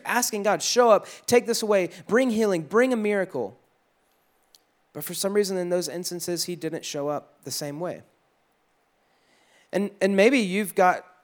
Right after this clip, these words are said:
things like that in your life. Maybe it's something that you, you struggle with. I don't know how many of you in here have some sort of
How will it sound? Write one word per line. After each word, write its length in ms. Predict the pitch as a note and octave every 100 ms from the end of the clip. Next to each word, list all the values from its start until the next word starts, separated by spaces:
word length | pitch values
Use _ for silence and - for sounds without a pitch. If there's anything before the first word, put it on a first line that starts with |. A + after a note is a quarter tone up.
| _ _ _ _ _ _
things 240 | F#3 G3
like 140 | F#3+ F#3
that 120 | F#3+
in 120 | F#3+
your 120 | G#3
life. 240 | G#3 A2 A#2
Maybe 180 | D3+ G3+
it's 160 | G#3 -
something 280 | G3+ G#3+
that 120 | G3+ D3+
you, 260 | F3+ D4 -
you 140 | G#3+
struggle 360 | C#4+ E3 C3 A#2
with. 220 | G#2+ G#2+
I 60 | D3+
don't 120 | -
know 140 | D#3+
how 120 | D3+
many 160 | F3 F#3
of 80 | E3
you 180 | F3 E3+ - -
in 140 | F3 E3+
here 200 | G3 A3
have 180 | E3+
some 240 | - E3+ F3+
sort 260 | - F3
of 120 | D#3+